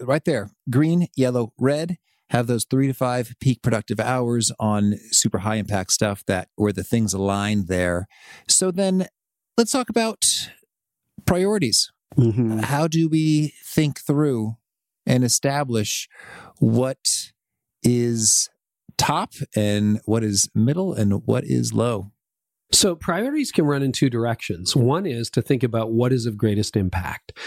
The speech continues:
Speaker 2: So definitely do that exercise, passion, gifting, impact. And that could lead to a promotion or a new job for you one day. But again, if you can determine that, you know your priorities.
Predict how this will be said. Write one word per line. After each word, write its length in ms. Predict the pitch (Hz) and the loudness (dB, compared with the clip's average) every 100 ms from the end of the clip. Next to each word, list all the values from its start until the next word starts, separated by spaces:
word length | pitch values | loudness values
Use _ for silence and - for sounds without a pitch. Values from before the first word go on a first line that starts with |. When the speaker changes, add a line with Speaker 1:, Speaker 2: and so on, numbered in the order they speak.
| - - - | -12 -6 0
Speaker 2:
So 240 | - 127 | 2 2
definitely 440 | 110 139 139 160 139 | 0 0 2 2 2
do 160 | 135 | 2
that 180 | 123 113 | 2 0
exercise, 640 | 110 - 117 120 110 110 | 0 0 0 0 2 0
passion, 540 | - - 127 143 120 113 | 0 0 0 2 2 2
gifting, 400 | 120 - 113 104 | 0 0 0 2
impact. 480 | 98 104 104 98 131 | 0 0 -2 0 2
And 120 | 131 | 2
that 140 | 220 | 0
could 140 | 294 131 | -2 0
lead 220 | 131 127 | 0 2
to 100 | 123 | -2
a 40 | |
promotion 560 | - 117 104 117 147 135 | 0 0 2 0 2 2
or 120 | 113 | 2
a 40 | |
new 140 | 104 113 | 2 0
job 380 | 107 92 104 - | 0 -2 -2 0
for 100 | 131 | 2
you 160 | 123 | 2
one 220 | 120 120 | 2 0
day. 340 | 117 113 139 160 _ _ _ 131 | 0 0 -2 -6 _ _ _ 0
But 100 | 131 | 0
again, 320 | 123 127 196 | -2 -4 -6
if 140 | 98 | -6
you 180 | 135 139 | 0 0
can 220 | 143 147 | 2 -2
determine 440 | 123 110 143 120 110 | -2 -2 0 2 0
that, 280 | 139 107 - | 0 -2 -2
you 160 | 131 131 | 0 2
know 180 | 131 117 | 2 0
your 280 | 104 147 | 0 0
priorities. 680 | 175 120 95 92 95 101 - | -2 -6 -6 -10 -8 -6 -8